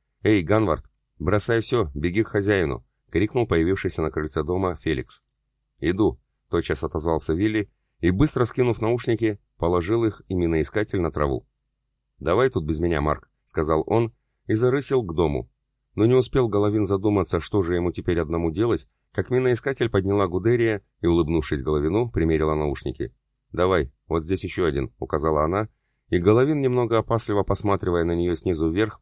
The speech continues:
принялся загонять щуп в отверстие. «Ну, подхватил?» спросила она, нависая над ним высокой и массивной грудью. Инфракрасные излучатели работали на полную мощность,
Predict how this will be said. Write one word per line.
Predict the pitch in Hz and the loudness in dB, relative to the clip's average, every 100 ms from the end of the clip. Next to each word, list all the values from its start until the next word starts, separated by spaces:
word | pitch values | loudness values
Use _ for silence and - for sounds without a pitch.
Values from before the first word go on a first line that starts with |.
| _ _ | _ _
принялся | 80 85 87 - 135 | -2 0 0 -2 -2
загонять | 110 87 92 107 - | 0 0 0 -2 -4
щуп | - 92 - | -10 -8 -6
в | |
отверстие. | 80 80 67 - 60 - _ _ _ _ _ | -2 -2 -2 -4 -6 -8 _ _ _ _ _
«Ну, | 78 90 123 | 0 2 2
подхватил?» | 107 - 82 - 90 127 _ _ | 0 -2 -4 0 -2 -4 _ _
спросила | - 82 - 78 | -4 -4 0 0
она, | 78 98 | 2 0
нависая | 90 80 - 85 | 0 -2 -2 -2
над | 80 76 | -2 -2
ним | 87 80 | -2 -2
высокой | 78 104 101 98 | -2 -2 -2 -2
и | 92 | -2
массивной | 78 - 73 71 | -2 -4 -6 -4
грудью. | 69 76 60 57 _ _ _ _ _ _ - | -2 -4 -4 -8 _ _ _ _ _ _ -4
Инфракрасные | 95 117 123 113 117 107 110 | 0 2 0 2 0 0 0
излучатели | 101 101 - 127 107 | 0 0 0 0 2
работали | 92 90 107 104 95 | 2 2 0 0 0
на | 90 | 0
полную | 98 98 98 | -2 0 0
мощность, | 98 87 - 62 - | 2 0 -2 -10 -10